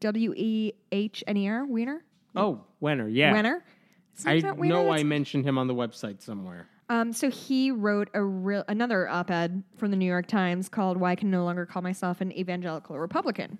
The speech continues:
Speaker 2: Mm-hmm.
Speaker 1: And really cites the same thing as, as you were just saying and that we talked about a couple weeks ago, that, like, this man, aside from saying that he is evangelical and, like, voting to ban abortion at every step,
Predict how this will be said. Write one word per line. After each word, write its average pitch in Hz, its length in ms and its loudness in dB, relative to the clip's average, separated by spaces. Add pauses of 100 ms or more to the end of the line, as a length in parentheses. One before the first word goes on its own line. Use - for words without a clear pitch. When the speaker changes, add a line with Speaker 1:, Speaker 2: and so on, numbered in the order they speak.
Speaker 2:
Mm-hmm. 120 500 -8 (280)
Speaker 1:
And 254 260 -4 (320)
really 381 260 0
cites 247 280 0
the 262 100 0
same 226 300 0
thing 277 360 -4
as, 202 340 -2
as 196 260 0
you 202 100 6
were 185 120 4
just 196 180 -2
saying 196 220 0
and 185 280 -4
that 180 160 0
we 190 140 0
talked 185 240 -2
about 185 160 -2
a 180 40 -4
couple 185 220 -4
weeks 214 260 -2
ago, 202 220 0
that, 180 200 -2
like, 190 200 -2 (520)
this 294 260 4
man, 302 280 0
aside 247 560 0
from 226 220 0
saying 233 580 0
that 208 180 2
he 220 260 0
is 190 160 0
evangelical 202 920 -2
and, 202 260 -2
like, 190 160 -2 (600)
voting 196 520 2
to 214 140 0
ban 196 200 0
abortion 233 600 -2
at 185 200 -2
every 180 300 -2
step, - 560 -6